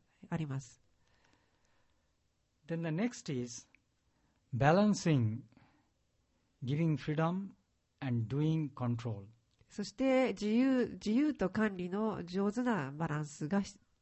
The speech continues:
Speaker 1: 大切です。
Speaker 2: That means how much freedom one should give to other and how mu-, how far one should control.
Speaker 1: で、
Speaker 2: That
Speaker 1: そし-、
Speaker 2: should be very,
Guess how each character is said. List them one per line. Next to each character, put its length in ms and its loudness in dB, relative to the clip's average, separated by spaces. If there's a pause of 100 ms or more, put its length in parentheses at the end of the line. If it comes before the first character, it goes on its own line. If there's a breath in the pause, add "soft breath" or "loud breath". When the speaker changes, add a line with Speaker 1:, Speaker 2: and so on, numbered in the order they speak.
(120)
Speaker 1:
大 180 2
切 240 -6
で 80 -8
す。 160 -18 (720 soft breath)
Speaker 2:
That 140 -4
means 420 2 (160)
how 220 2
much 260 0
freedom 440 0 (200)
one 180 0
should 220 -4
give 220 -2
to 100 -2
other 320 0 (320)
and 220 -2
how 180 0
mu-, 160 -4 (1500 soft breath)
how 200 0
far 260 2
one 140 0
should 200 -10
control. 480 -2 (640 soft breath)
Speaker 1:
で、 100 -2
Speaker 2:
That 140 2
Speaker 1:
そ 80 -2
し-、 160 -4
Speaker 2:
should 140 -4
be 280 -2 (320)
very, 540 0